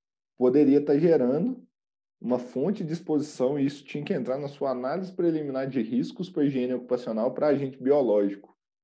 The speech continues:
Olha que, que você, você tem uma medida de controle de segurança do trabalho da parte de acidentes,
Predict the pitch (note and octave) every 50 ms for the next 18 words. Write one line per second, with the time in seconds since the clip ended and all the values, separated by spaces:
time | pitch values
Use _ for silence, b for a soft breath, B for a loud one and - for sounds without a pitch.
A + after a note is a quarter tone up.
0 | _ _ _ _ _ _ - - A#2 C#3+ F#3 G#3 F#3 F#3 - - F#3 F3 E3 D3+
1 | D3 - F#2 G#2+ G#2+ - - B2 B2 - - - - - - C#3+ E3 G3+ G#3+ G#3
2 | F#3+ D#3 D3 D#3+ D#3+ D#3 D3 D3 - - D3 C#3 A#2+ - A#2 A2 A2+ C#3 E3 E3
3 | D3+ B2+ A2 A2 A2+ A#2 A2+ A2 G#2+ - - C#3 C3 C3 B2 A#2 A2+ C3+ E3+ -
4 | E3 D3+ D3+ D#3 - D3 C3 A2+ G#2 G2+ A2 C3 D#3 D#3+ C#3+ A#2+ A#2 - - G#2
5 | G#2+ G#2+ - - - G#2+ G#2+ A2 B2 B2 - - - D#3+ A#2+ - A2 A2 A2 B2
6 | - - - D#4+ D4+ D4+ -